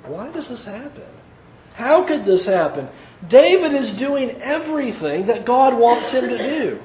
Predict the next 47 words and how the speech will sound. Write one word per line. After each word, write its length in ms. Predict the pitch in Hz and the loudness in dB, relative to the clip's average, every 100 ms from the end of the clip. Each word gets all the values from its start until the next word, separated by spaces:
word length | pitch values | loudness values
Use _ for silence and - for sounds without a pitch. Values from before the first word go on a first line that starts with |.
| - - - - - | -20 -20 -20 -20 -16
It's 220 | - 285 262 | 2 2 6
not 300 | 277 330 294 | 8 8 8
like 260 | 269 202 | 4 6
David 380 | 196 262 311 277 | 4 6 4 4
had 160 | 226 185 | 4 6
been 140 | 240 | 6
rebellious 680 | 233 208 226 226 277 269 - | 6 4 4 6 4 2 -2
against 460 | 208 208 208 - | 0 2 0 0
God, 260 | 185 196 233 | 4 6 6
and 100 | 226 | 4
so 140 | - | 4
you 160 | 240 240 | 4 4
could 220 | 240 220 | 0 0
justify 800 | 185 247 294 294 269 208 180 180 | 6 6 6 4 2 4 6 6
this 260 | 180 226 226 | 6 4 4
and 100 | 208 | 0
say, 340 | - 220 - - - | 2 2 2 -12 4
"Well, 200 | 233 233 | 6 6
you 120 | 226 | 6
know, 200 | 220 233 | 6 6
David's 420 | 233 269 302 247 | 6 6 6 2
getting 300 | - 226 294 | 4 4 6
what 140 | 226 202 | 6 4
he 140 | 208 | 0
deserves." 760 | 196 151 156 208 185 165 214 240 220 - - - - | 0 2 6 6 6 4 0 -4 -4 -10 -20 -20 4
You 100 | 220 | 6
know, 180 | 220 214 | 8 8
David 360 | 240 311 262 | 6 6 6
had 140 | 220 185 | 4 6
been 200 | 208 196 | 4 6
violating 500 | 226 254 240 240 226 | 6 6 6 6 6
the 80 | |
law 440 | 185 190 226 233 220 | 2 4 4 6 6
left 240 | 226 - | 4 2
and 100 | 180 | 0
right, 320 | 185 226 240 | 4 6 6
and 120 | 214 196 | 4 2
so 260 | 214 247 | 6 6
it 40 | 302 | 6
was 180 | 240 | 0
time 320 | 226 220 269 285 | 2 4 6 4
for 120 | 202 | 0
Saul 320 | 190 220 226 | 6 8 8
to 100 | 190 | 4
go 180 | 196 190 | 4 6
after 280 | 214 262 | 6 6
him. 80 | 240 | 4